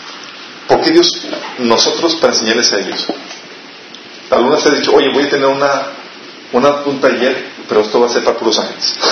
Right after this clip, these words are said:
Digo, pobreza, pero la verdad es que somos, son testigos, y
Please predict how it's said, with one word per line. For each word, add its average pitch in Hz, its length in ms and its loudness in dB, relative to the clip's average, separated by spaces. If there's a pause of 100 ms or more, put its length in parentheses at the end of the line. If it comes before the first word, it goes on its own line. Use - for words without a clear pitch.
(4000)
Digo, 110 440 4 (280)
pobreza, 120 420 4
pero 147 140 6
la 113 80 6
verdad 139 100 2
es - 100 0
que 170 60 6
somos, 165 400 2
son 131 180 0
testigos, 139 520 2
y - 20 -8